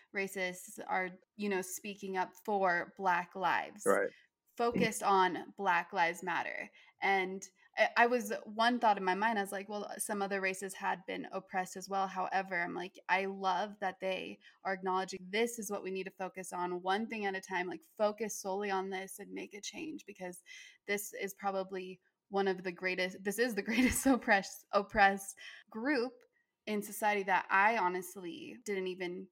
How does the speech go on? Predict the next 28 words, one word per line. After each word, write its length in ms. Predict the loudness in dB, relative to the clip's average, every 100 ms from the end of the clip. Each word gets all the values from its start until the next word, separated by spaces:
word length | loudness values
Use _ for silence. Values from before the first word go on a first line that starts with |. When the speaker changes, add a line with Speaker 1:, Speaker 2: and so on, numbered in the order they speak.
| _
Speaker 1:
fully 560 | -4 0 2 0 -4 -8
acknowledge, 800 | -6 0 2 2 0 -4 -8 -14 -12 -4
and 120 | -4
it 120 | -2
was 280 | -6 -8 -12
completely, 720 | -14 -16 -10 -10 -8 -10 -10 -16 _ _ _ -4
not 220 | 2 2 0
completely 500 | -8 -8 -8 -4 -6
ignorant 420 | -4 -6 -6 -8
to, 200 | -8 -8
but 300 | -4 -4 -4 -10 -20 -20 -20 _
pretty 240 | -6 -2
naive 540 | 2 2 2 -2 -4 -2
when 180 | -2 -4
it 80 |
came 300 | -6 -4 -4
to 500 | -6 -8 -6 -6 -8 -2
that 220 | 0 0 -6 -8
this 240 | -4 -4 -6
is 80 | -6
something 300 | -6 -2 -2
that's 200 | -4 -6
still 300 | -2 -2 -2
going 380 | -2 0 0
on 240 | -2 -4 -6 _ _ -16
to 320 | -8 -2 -2
this 320 | 0 -2 -4
day. 480 | -6 -6 -6 -12 -18